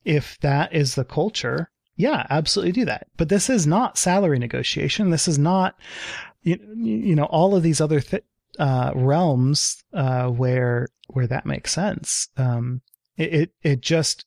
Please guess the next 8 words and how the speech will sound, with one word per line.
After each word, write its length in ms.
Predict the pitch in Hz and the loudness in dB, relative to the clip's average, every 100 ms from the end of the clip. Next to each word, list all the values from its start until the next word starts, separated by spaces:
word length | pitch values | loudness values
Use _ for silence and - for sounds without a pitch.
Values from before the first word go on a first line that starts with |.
| - | -4
it 160 | 165 | -2
makes 400 | 165 143 175 - | 2 2 2 0
them 160 | 190 156 | 0 0
sound 400 | - 165 156 143 | 0 0 0 -2
immature, 800 | - 151 131 - - 139 156 120 - | 0 2 0 -4 -4 0 0 0 -2
I 140 | 131 | -4
guess. 400 | 127 139 131 - 135 | -2 -2 -2 -2 0
Like, 260 | 120 - | -2 -4